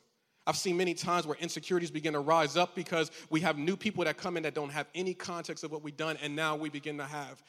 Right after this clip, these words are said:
this identity crisis. This is what happened with God's people, the Israelites. And so when they recognize, like, "Man, I don't, I don't know who they are,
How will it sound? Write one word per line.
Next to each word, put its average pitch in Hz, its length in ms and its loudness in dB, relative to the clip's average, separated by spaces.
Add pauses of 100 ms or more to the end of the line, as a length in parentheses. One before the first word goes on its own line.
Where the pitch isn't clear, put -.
(160)
this 147 220 -4
identity 143 400 -4
crisis. 113 560 -6 (380)
This 165 120 -4
is 147 140 -8
what 147 100 0
happened 139 300 0
with 135 100 -4
God's 131 320 0
people, 147 320 -8
the 117 160 -10
Israelites. 120 560 -6 (180)
And 156 120 0
so 180 120 2
when 165 140 2
they 165 80 6
recognize, 165 640 2
like, 147 120 -2
"Man, 160 140 2
I 156 100 4
don't, 208 220 2
I 160 60 2
don't 190 180 4
know 185 120 6
who 190 120 4
they 165 160 4
are, 185 300 6